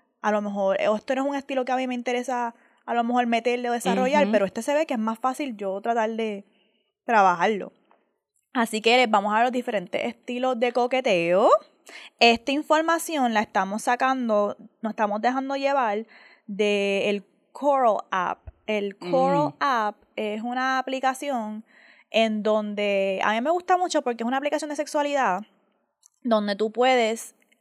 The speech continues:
Speaker 1: hacer varias cosas. Puedes o buscar información a través en los blogs que tienen, las preguntas que hacen. Puede, tienen hasta meditaciones de sexualidad. Tienen también, eh, diferentes journeys. Como que, por ejemplo,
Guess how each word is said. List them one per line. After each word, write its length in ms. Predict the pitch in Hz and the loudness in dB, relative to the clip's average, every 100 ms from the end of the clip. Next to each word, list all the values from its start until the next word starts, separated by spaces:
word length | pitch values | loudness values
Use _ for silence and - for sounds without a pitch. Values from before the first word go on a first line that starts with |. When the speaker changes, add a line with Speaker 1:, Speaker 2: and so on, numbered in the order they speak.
| - | 0
Speaker 1:
hacer 360 | 226 226 208 - | 2 2 0 0
varias 300 | 220 214 226 | 2 2 0
cosas. 400 | - 160 - - - | -4 -6 -8 -14 -2
Puedes 260 | 214 233 | 0 2
o 120 | 254 226 | 2 0
buscar 360 | 202 - 202 | 0 0 0
información 1040 | 233 254 277 277 269 262 269 262 254 262 247 | 0 -2 -2 0 -2 -2 -2 0 0 0 0
a 80 | |
través 480 | 220 208 196 196 208 | 0 2 2 2 0
en 100 | 220 | -2
los 160 | 214 185 | -4 -6
blogs 420 | 190 226 240 233 | -2 0 2 0
que 140 | - 226 | -4 -6
tienen, 320 | 233 233 226 | -2 -2 -2
las 140 | 214 | -4
preguntas 500 | - 196 202 233 226 226 | -2 -2 -2 -2 -2 0
que 140 | 226 | 0
hacen. 500 | 220 214 - 220 220 - - - _ | 0 0 -4 -6 -8 -12 -20 -20 _
Puede, 400 | - 214 208 214 - _ _ _ | 2 4 6 4 0 _ _ _
tienen 220 | - 220 233 | -6 -4 -4
hasta 220 | 269 269 | -2 -2
meditaciones 600 | 233 214 - 196 202 214 | -2 -4 -6 -6 -8 -8
de 80 | 220 | -8
sexualidad. 800 | 233 - 220 220 214 214 214 214 - - _ _ | -8 -6 -6 -2 0 0 -2 -4 -12 -20 _ _
Tienen 300 | 240 247 240 | -2 0 4
también, 800 | 247 254 233 269 262 269 269 247 - _ | 2 2 -2 -4 -4 -4 -8 -12 -16 _
eh, 180 | 214 - - | -6 -6 -8
diferentes 720 | 202 220 233 208 202 240 240 185 | -8 0 0 0 0 0 0 0
journeys. 720 | 208 208 190 175 - - - _ | 0 0 -4 -10 -14 -18 -20 _
Como 300 | 233 220 214 | -2 0 2
que, 140 | 208 | 2
por 160 | 202 202 | 2 2
ejemplo, 520 | 220 220 208 185 180 | 2 -2 -4 -4 -4